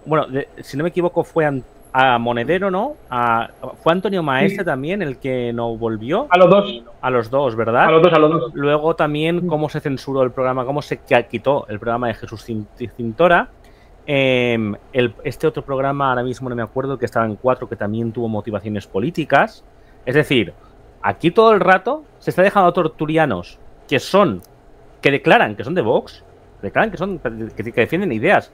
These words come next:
Speaker 1: reaccionarias, y se acaba, eh, con las voces progresistas en los medios de comunicación. Eh, mira, aquí tenemos a Petecam-, Petecama, ¿vale?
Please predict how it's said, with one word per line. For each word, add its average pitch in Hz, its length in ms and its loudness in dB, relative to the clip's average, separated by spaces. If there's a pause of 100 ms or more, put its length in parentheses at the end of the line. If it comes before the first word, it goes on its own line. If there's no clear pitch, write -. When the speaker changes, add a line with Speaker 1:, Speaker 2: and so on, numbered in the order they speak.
Speaker 1:
reaccionarias, 165 720 -4 (920)
y 226 220 -2 (260)
se - 220 -2
acaba, 165 400 4 (400)
eh, 135 220 -2
con 175 300 0
las 120 160 0
voces 143 260 -2
progresistas 147 560 -2
en 151 60 -4
los 113 160 -4
medios 151 180 -4
de 151 80 -4
comunicación. 104 640 -4 (1120)
Eh, 117 680 2 (720)
mira, 143 240 2
aquí 123 180 -4
tenemos 202 460 -4
a 139 140 0
Petecam-, 131 480 -2 (180)
Petecama, 160 640 -2 (180)
¿vale? 107 380 -2